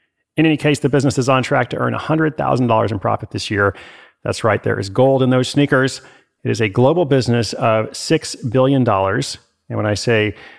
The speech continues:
a global business, I'm not talking about the sneaker business. I'm talking about the sneaker reselling business.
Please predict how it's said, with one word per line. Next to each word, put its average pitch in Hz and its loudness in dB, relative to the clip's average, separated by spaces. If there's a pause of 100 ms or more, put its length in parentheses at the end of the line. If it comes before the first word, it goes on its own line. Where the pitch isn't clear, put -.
(120)
a - -10
global 117 0
business, 123 2
I'm 123 0
not 131 0
talking 147 0
about 123 2
the 110 -4
sneaker 143 0
business. 110 -2
I'm 107 -8
talking 117 -2
about 110 0
the 117 -4
sneaker 117 0
reselling 117 0
business. - -4